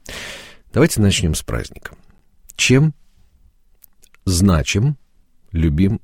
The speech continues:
почитаем праздник введения во храм Пресвятой Богородицы? Один из двунадесятых праздников.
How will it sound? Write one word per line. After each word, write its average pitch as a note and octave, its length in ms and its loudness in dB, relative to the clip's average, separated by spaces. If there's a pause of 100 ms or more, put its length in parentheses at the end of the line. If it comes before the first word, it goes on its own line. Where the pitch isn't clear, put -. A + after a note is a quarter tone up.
почитаем E2+ 640 -2 (1300)
праздник F2 460 2
введения D#2+ 540 2
во C#2 100 -4
храм G#2 320 -2
Пресвятой - 480 -6
Богородицы? - 720 -12 (1700)
Один G2+ 300 4
из F#2 180 0
двунадесятых E2 1080 -2
праздников. - 640 -8